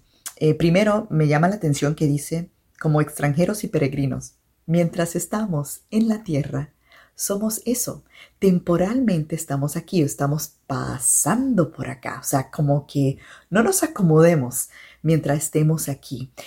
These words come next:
mientras estamos de visita aquí, somos extranjeros. Hay otra palabra que dice que no somos, eh, del mundo, estamos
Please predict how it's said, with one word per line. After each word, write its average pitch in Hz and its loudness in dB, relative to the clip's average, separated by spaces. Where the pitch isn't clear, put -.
mientras 156 2
estamos 185 -2
de 151 2
visita 151 -2
aquí, - -8
somos 156 0
extranjeros. 214 -4
Hay 143 -2
otra 143 0
palabra 156 2
que 165 0
dice 147 0
que 143 -8
no 131 -2
somos, 165 0
eh, 143 2
del 185 4
mundo, 226 4
estamos 180 0